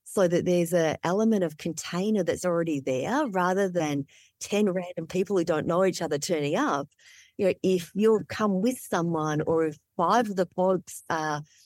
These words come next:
people who already know each other and are committed to, to this, you know, to, to the self-work, then there's a container that's already there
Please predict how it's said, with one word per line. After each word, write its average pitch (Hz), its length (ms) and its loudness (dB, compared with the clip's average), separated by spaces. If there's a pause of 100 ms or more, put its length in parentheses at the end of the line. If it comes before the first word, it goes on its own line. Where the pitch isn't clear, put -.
(120)
people 208 280 0
who 190 80 -2
already 185 320 4
know 165 280 0
each - 200 -2
other 165 280 -4
and 156 160 -4
are 151 100 -4
committed 180 600 0
to, 139 300 0 (920)
to - 100 -10
this, 151 260 0 (140)
you 185 120 4
know, 156 40 4
to, 156 260 2
to - 200 -2
the 147 120 -4
self-work, 135 1000 -2 (580)
then 208 140 2
there's 233 180 4
a 233 60 0
container 233 680 -2
that's 160 240 -2
already 180 920 0 (320)
there 175 680 2